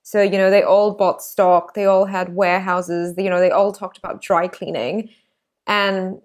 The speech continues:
I thought, "That's not actually what I want to do. You know, I just want to borrow this dress from this woman who's already been to the desert, and I haven't seen her wearing this dress on her Instagram feed for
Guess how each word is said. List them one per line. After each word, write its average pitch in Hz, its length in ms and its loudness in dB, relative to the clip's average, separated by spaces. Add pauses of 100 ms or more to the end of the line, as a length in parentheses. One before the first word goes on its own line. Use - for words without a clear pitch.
I 214 80 -8
thought, 247 440 -4 (640)
"That's 277 200 -4
not 311 220 -6
actually 233 320 -6
what 214 340 -2
I 214 200 -2
want 202 240 -10
to - 80 -20
do. 196 180 -2
You 180 120 -6
know, 180 120 -6
I 233 180 -2
just 247 240 -14
want 233 180 -8
to 208 40 -14
borrow 190 600 0 (180)
this 208 300 -12
dress 196 420 -2
from 185 240 -8
this 185 380 -4
woman 196 560 -4 (320)
who's 208 160 -2
already 220 260 4
been 202 380 0
to 208 80 -10
the 180 80 -4
desert, 180 400 2
and 175 100 -8
I 202 60 -4
haven't 208 320 -6
seen 208 220 -6
her 185 180 -4
wearing 175 260 -2
this 170 160 -10
dress 190 460 -4 (360)
on 185 180 -4
her 180 260 -4
Instagram 196 560 -4
feed 180 320 -2
for 160 480 -2